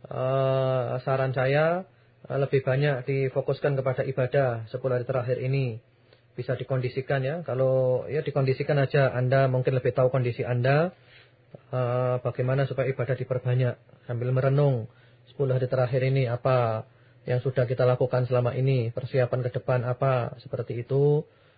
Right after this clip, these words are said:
Ya, dan berdoa kepada Allah, mudah-mudahan Allah ke depan nanti selalu memberikan yang terbaik untuk kita semuanya, untuk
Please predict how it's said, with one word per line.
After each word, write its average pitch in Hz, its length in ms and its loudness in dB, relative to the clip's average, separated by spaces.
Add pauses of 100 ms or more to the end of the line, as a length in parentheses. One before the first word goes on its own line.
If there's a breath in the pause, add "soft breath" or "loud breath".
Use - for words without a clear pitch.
(220 soft breath)
Ya, - 340 -6
dan 139 240 0
berdoa 135 320 2
kepada 131 320 0
Allah, 135 320 6
mudah-mudahan 123 480 0
Allah 127 480 2
ke 127 160 -2
depan 127 240 -2
nanti 127 320 -2
selalu 123 320 0
memberikan 123 320 0
yang 123 160 0
terbaik 131 400 2
untuk 123 240 -2
kita 123 300 -2
semuanya, 135 500 2 (380 soft breath)
untuk 120 180 -8